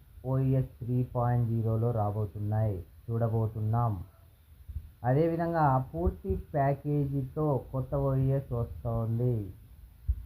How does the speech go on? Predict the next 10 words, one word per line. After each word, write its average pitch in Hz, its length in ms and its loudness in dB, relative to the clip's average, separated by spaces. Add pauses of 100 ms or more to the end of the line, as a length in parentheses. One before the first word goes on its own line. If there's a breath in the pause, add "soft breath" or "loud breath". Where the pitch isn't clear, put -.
(880)
ఆర్థిక 143 520 0
తుఫాను 139 440 0
వాసన 127 720 4 (840)
మీకు 127 220 -2
అందట్లేదా? 127 640 0 (720)
నాకైతే 113 400 -2
అందుతా 113 420 0
ఉంది. 110 440 0 (1900)
ఒక్క 135 300 -6
సెకను 165 520 -4